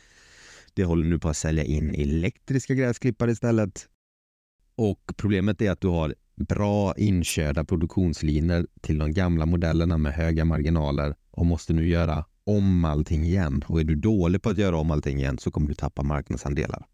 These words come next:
Likaså här, har du för Volvo, färre och färre kommer köpa bensinbilar på grund av att, eh, det blir dyrt.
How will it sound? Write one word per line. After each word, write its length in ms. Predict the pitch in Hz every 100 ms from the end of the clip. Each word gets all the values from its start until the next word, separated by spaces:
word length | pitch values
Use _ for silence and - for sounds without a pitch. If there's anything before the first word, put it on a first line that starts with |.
| _
Likaså 480 | - 85 76 - 78
här, 160 | 73 73
har 320 | - 85 85
du 100 | 82
för 140 | -
Volvo, 480 | 80 95 87 78 76 - _
färre 340 | - 104 87 85
och 100 | -
färre 300 | 90 78 76
kommer 220 | 78 71
köpa 440 | - 76 73 107
bensinbilar 720 | 117 120 131 117 110 113 113
på 120 | 110 90
grund 340 | 87 82 78
av 100 | 76
att, 400 | 71 62 _ -
eh, 60 | -
det 240 | 80 80
blir 140 | 76
dyrt. 460 | 78 120 165 -